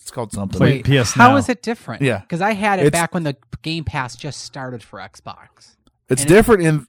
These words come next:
Speaker 1: it's different in that the Game Pass on the Xbox, you actually download those games to your system.
Speaker 2: Yeah.
Speaker 3: Yeah,
Speaker 1: And,
Speaker 3: same
Speaker 1: and
Speaker 3: with the
Speaker 1: they're n-
Speaker 3: PlayStation.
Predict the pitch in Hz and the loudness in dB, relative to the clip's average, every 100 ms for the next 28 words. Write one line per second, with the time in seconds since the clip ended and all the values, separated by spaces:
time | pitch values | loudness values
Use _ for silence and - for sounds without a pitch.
0 | - 151 - 165 208 214 156 143 139 123 | -8 -8 0 0 2 0 -2 0 -2 -4
1 | 113 123 165 165 135 110 107 - 120 117 | -8 -8 -8 -8 -6 -6 -6 -8 -6 -6
2 | 127 151 - 120 107 - 135 131 - 107 | -6 -10 -8 -6 -6 -8 -10 -10 -12 -14
3 | 117 123 120 113 110 113 113 - 101 95 | -10 -8 -8 -10 -8 -8 -8 -8 -12 -12
4 | - 156 - 73 - - - 160 135 _ | -10 -10 -10 -10 -10 -12 -8 -6 -6 _
5 | _ - 277 - - 120 123 135 - 131 | _ -8 -8 -6 -4 -4 -2 -4 -6 -10
6 | 110 110 107 | -12 -16 -18